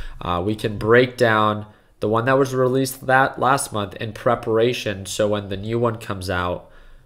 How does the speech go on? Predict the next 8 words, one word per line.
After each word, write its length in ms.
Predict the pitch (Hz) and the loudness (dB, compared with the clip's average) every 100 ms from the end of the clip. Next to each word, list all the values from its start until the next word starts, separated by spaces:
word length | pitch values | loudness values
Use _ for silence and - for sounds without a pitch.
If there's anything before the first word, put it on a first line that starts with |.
| - _ | -20 _
we 200 | 110 107 | -6 -4
understand 760 | 110 110 113 - - 98 98 101 | -4 -4 -4 -6 -4 -4 -4 -4
how 140 | 101 | -6
to 80 | 95 | -4
make 260 | 98 95 | -6 -8
sense 360 | - - 95 - | -8 -6 -6 -6
of 100 | 92 | -8
it. 240 | 87 - | -6 -8